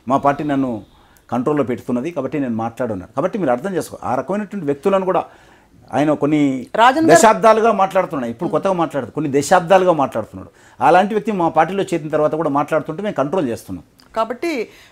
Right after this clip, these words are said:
Speaker 2: ఆ, మ-, ఇంతకీ మీరే ప్రస్తావించారు కాబట్టి రాజన్ గారు వెళ్ళిపోవడానికి కారణం ఏంటండి? ఆయన్ని అంటే
Speaker 1: ఆయన టర్మ్ అయిపోయింది.
Speaker 2: టర్మ్ అయిపోయింది.
Speaker 1: ఆయన ఉండనన్నాడు.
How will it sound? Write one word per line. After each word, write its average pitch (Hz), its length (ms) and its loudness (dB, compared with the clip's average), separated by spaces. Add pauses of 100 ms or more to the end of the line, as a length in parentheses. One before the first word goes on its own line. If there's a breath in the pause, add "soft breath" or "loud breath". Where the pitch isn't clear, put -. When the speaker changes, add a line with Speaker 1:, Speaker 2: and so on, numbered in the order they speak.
Speaker 2:
ఆ, - 60 -4
మ-, 208 300 -2
ఇంతకీ 269 280 -2
మీరే 285 180 2
ప్రస్తావించారు 262 480 -2
కాబట్టి 208 200 -2
రాజన్ 247 240 2
గారు 277 140 2
వెళ్ళిపోవడానికి 233 440 -4
కారణం 196 260 -4
ఏంటండి? 160 320 -12
ఆయన్ని 165 380 -10
అంటే 151 180 -14 (160)
Speaker 1:
ఆయన 208 100 -8
టర్మ్ 214 240 0
అయిపోయింది. 131 380 -4
Speaker 2:
టర్మ్ 220 220 -4
అయిపోయింది. 185 300 -6
Speaker 1:
ఆయన 160 80 0
ఉండనన్నాడు. 165 540 0